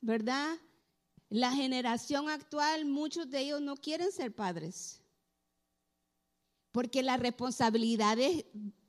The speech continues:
es fuerte. Pero, qué privilegio es poder usted el día de hoy tener a alguien. Yo no sé si ustedes en alguna ocasión han visto el anuncio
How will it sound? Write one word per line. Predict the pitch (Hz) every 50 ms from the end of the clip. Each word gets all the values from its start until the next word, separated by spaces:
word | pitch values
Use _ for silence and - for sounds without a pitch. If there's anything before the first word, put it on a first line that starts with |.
| _
es | - 190 202
fuerte. | - - 220 269 320 370 349 - - 214 180 165 - - _ _ _ _ _ _ _ _ _ - - - - -
Pero, | - 311 302 302 277 - - - - _ _ _ _ _ _ _ _ _ _ _ _ _ _ _ _ _ _
qué | - - - 294 320
privilegio | - - 359 349 349 330 311 285 277 269 262 277 311 294 294 - - 247 214 190 185 185 190 202 - - - - _ _ _ _ _ -
es | 254 320 -
poder | - - - 320 311 277 311 311 320 330 339
usted | 320 330 - - - 320 311 294 269 254 220 185 -
el | 220 226 226 220
día | 196 254 269 277 285 302
de | 285 302 294 285
hoy | 277 277 277 269 233 220 233 - - - - - - -
tener | - 269 277 269 269 277 302 320
a | 320 311 311 311 311 320
alguien. | 320 330 277 262 269 254 247 233 233 233 262 - - _ _ _ _ _ _ _ _ _ _ _ _ _ _ _ _ _ _ _ _ _ _ -
Yo | 254 277
no | 294 302
sé | 320 - 311 311
si | - 320 302
ustedes | - - 294 285 285 294 294 285 - - -
en | 240 240 247 233
alguna | 240 240 240 262 277 294
ocasión | - 302 277 269 - - 285 269 262
han | 254 247
visto | 226 254 269 - - 277 269
el | 269 269 254
anuncio | 240 247 254 277 285 285 285 - - - 226 208 202 208 226